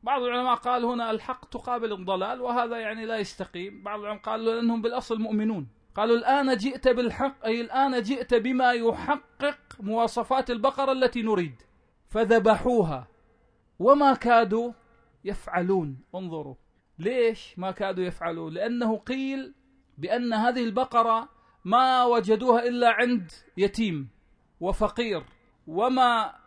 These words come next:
أعطاهم هذه البقرة إلا بمسكها ذهبًا، أي بوزن جلدها ذهبًا،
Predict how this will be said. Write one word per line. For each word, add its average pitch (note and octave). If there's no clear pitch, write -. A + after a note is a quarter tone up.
أعطاهم A#3
هذه A#3+
البقرة A#3+
إلا A#3
بمسكها B3
ذهبًا، G3
أي G3+
بوزن A3
جلدها A#3+
ذهبًا، D#3